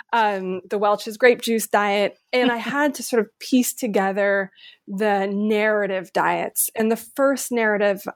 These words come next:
that stuck out to me, especially 'cause I was writing this in, uh, two thousand fourteen, two thousand and fifteen, was the paleo plan.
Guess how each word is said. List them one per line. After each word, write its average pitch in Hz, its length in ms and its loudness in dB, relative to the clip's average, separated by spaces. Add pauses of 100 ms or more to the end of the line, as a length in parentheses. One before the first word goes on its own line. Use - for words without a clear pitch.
(120)
that - 320 2
stuck 202 280 -2
out 277 220 0
to - 100 -8
me, 208 60 0
especially 208 420 -2
'cause - 140 -8
I 190 60 2
was 185 120 -2
writing 190 340 0
this 180 360 0 (520)
in, 196 420 2 (100)
uh, 180 340 2 (100)
two - 140 -8
thousand 190 320 4
fourteen, 180 500 0
two - 120 -6
thousand 160 260 0
and 156 180 -4
fifteen, 185 680 0 (360)
was 196 400 0
the 196 100 -4
paleo 214 720 -2
plan. - 480 -4